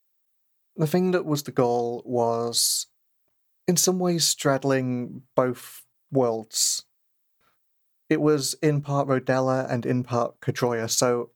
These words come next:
I, I didn't know this would happen, but I guess it has a physical form as much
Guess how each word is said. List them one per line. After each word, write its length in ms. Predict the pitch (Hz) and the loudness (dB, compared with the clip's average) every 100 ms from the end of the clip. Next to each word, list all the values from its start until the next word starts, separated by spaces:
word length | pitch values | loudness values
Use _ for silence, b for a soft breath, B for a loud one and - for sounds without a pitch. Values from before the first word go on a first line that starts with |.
| _ - | _ -20
I, 60 | - _ - | -20 _ 0
I 60 | 139 | 2
didn't 200 | 151 156 | 2 2
know 140 | 139 | 2
this 220 | 143 135 | 2 -2
would 100 | 135 | -2
happen, 380 | 131 139 143 127 | 0 0 0 0
but 240 | 117 117 - _ b b b b _ - | 0 0 -2 _ b b b b _ 0
I 80 | 143 | 2
guess 220 | 147 147 | 2 0
it 60 | |
has 180 | 143 139 | 0 0
a 60 | 131 | 2
physical 360 | 139 127 135 | 2 0 0
form 320 | 123 131 123 120 | 0 0 0 0
as 140 | 117 | 0
much 420 | 123 127 - - | 0 0 -2 -6